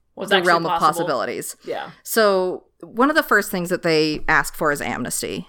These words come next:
Speaker 2: and that's gonna be an issue throughout this. But they're not asking for amnesty for the riot, they're asking for amnesty for all crimes.
Speaker 1: Oh, wow. I thought it was gonna be the opposite. They're just
Speaker 2: Yeah.
Speaker 1: specifically asking for amnesty for that riot.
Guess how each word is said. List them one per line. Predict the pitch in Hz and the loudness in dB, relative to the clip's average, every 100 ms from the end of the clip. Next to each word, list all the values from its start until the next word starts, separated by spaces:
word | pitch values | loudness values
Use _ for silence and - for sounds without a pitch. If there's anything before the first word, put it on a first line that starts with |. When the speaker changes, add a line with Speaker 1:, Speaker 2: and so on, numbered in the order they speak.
| _ | _
Speaker 2:
and | 185 180 | -2 2
that's | 196 220 | 2 0
gonna | - 208 | 0 0
be | 190 170 | 2 0
an | - 165 | -2 -4
issue | 147 - 165 143 139 - _ | -6 -4 -2 -2 -4 -10 _
throughout | - 165 113 | -2 0 0
this. | - - - - _ _ _ _ _ _ _ _ _ _ _ _ - - | -2 -8 -8 -10 _ _ _ _ _ _ _ _ _ _ _ _ -20 0
But | 202 185 170 - - - - - | 4 4 2 -4 -20 -20 -20 -6
they're | 220 254 | 4 4
not | 269 240 | 6 4
asking | 202 - 185 | 4 2 -2
for | 180 | 2
amnesty | 160 165 - - 156 | 2 2 -2 -2 -4
for | 165 | -2
the | 165 | 2
riot, | 262 220 175 - - | 4 4 2 -2 2
they're | 247 | 6
asking | 254 254 - 233 214 | 6 4 0 -4 -2
for | 190 | -2
amnesty | 175 170 160 160 | 0 -2 -4 -4
for | 160 | -2
all | - 151 | 0 0
crimes. | 151 - 95 - - _ _ 226 | -2 -8 -8 -12 -14 _ _ -8
Speaker 1:
Oh, | 220 | -6
wow. | 170 180 - | -4 -6 -2
I | 190 208 | 0 0
thought | 175 196 | -2 -2
it | 170 | -2
was | 175 | -6
gonna | 180 | -10
be | 165 | -6
the | |
opposite. | 175 190 202 175 131 - | -4 -4 -6 -8 -8 -8
They're | 156 156 | -12 -12
just | 175 - | -14 -8
Speaker 2:
Yeah. | 170 175 | 0 2
Speaker 1:
specifically | 113 - - | 2 -2 -8
asking | 156 - 170 | -10 -10 -16
for | - | -14
amnesty | 151 156 165 151 156 | -14 -14 -16 -14 -16
for | - 80 | -16 -14
that | 64 - | -14 -14
riot. | - - - | -12 -12 -14